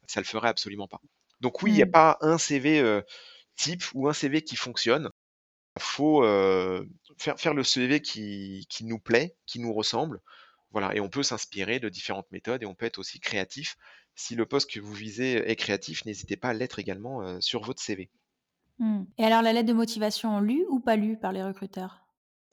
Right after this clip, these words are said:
Speaker 1: Pas lue dans un premier temps.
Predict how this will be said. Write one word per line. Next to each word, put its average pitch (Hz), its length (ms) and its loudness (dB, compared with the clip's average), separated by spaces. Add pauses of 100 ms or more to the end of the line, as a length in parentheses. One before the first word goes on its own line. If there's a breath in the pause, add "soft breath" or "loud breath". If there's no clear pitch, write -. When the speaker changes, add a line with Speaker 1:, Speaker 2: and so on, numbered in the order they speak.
Speaker 1:
Pas 185 120 10
lue 208 260 0
dans 151 260 0
un 135 640 0
premier 143 420 -2
temps. 135 400 -4